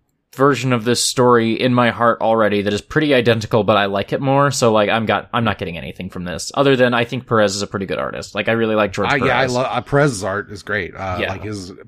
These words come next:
Speaker 2: post-Crisis Wonder Woman stuff is, like, fucking love it. Some of my favorite superhero book. Uh,
Speaker 1: Yeah.
Speaker 2: yeah, Justice League Internet, like, I, Brave and the Bold got re-, really into Booster Gold and, uh, Blue Beetle. Uh,
Speaker 1: Mm.
Speaker 2: both versions of Blue Beetle, 'cause it covers, like, that whole arc really well.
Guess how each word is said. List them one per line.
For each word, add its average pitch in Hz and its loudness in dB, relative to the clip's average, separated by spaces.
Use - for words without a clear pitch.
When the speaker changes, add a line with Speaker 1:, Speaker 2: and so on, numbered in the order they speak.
Speaker 2:
post-Crisis 120 -2
Wonder 107 -4
Woman 92 -8
stuff 101 -6
is, 98 -12
like, 95 -10
fucking 101 -6
love 104 -6
it. - -14
Some 120 -6
of - -6
my 104 -6
favorite 98 -4
superhero - -10
book. - -16
Uh, 117 -2
Speaker 1:
Yeah. 85 0
Speaker 2:
yeah, 220 2
Justice 262 -2
League 277 4
Internet, 208 2
like, 190 2
I, 202 2
Brave 175 2
and 220 -2
the 180 0
Bold 156 -2
got 156 2
re-, 139 0
really 139 4
into 127 2
Booster 127 -2
Gold 120 0
and, 107 -4
uh, 101 -4
Blue 110 -6
Beetle. 113 -4
Uh, 147 -8
Speaker 1:
Mm. 143 2
Speaker 2:
both 123 2
versions 113 -2
of 107 -4
Blue 117 0
Beetle, 120 2
'cause 110 -4
it 113 -10
covers, 127 0
like, 123 -2
that 120 -4
whole 120 -6
arc 117 -4
really 127 0
well. 123 0